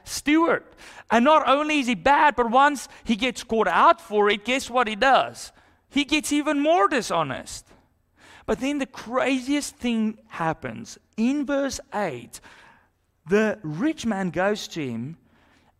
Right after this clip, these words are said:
and instead of taking him to jail, instead of telling him how bad of a s-, manager he is, he commends him for it. I'm like, "What on earth is that?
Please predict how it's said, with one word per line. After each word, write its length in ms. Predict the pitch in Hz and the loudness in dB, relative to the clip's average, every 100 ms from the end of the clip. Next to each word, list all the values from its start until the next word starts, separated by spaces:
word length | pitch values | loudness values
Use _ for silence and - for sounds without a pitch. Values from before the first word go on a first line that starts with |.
| _ - | _ -4
and 180 | 220 240 | -2 0
instead 340 | 220 - 269 | -2 0 0
of 100 | 214 | 0
taking 380 | - 214 208 208 | -2 -6 -4 -4
him 140 | 190 | -4
to 100 | - | -6
jail, 400 | 139 139 226 269 | -8 -4 0 0
instead 240 | 220 160 220 | -2 -4 -6
of 80 | 208 | -6
telling 260 | 202 208 | -4 -4
him 60 | 190 | -2
how 120 | 156 | -4
bad 500 | 127 175 175 226 262 | -4 -4 -2 -2 -2
of 120 | 208 | -4
a 20 | |
s-, 240 | 170 - - | -6 -10 -10
manager 540 | 156 147 147 151 143 135 | -6 -4 -2 -4 -6 -4
he 180 | 127 | -2
is, 300 | 139 170 - _ _ _ _ | -4 -8 -16 _ _ _ _
he 100 | - | -16
commends 540 | 190 190 190 233 254 190 | -10 -4 -2 -2 -2 -6
him 120 | 135 | -10
for 240 | - 113 | -10 -10
it. 120 | - _ _ _ _ _ _ _ _ _ _ _ _ _ _ | -10 _ _ _ _ _ _ _ _ _ _ _ _ _ _
I'm 80 | 160 | -18
like, 140 | - | -18
"What 440 | 277 311 381 480 - | -10 -2 -2 -2 -2
on 120 | 285 | 0
earth 260 | 311 359 339 | 0 -2 -4
is 140 | 320 | -2
that? 460 | 349 - 208 117 | -2 0 -4 -4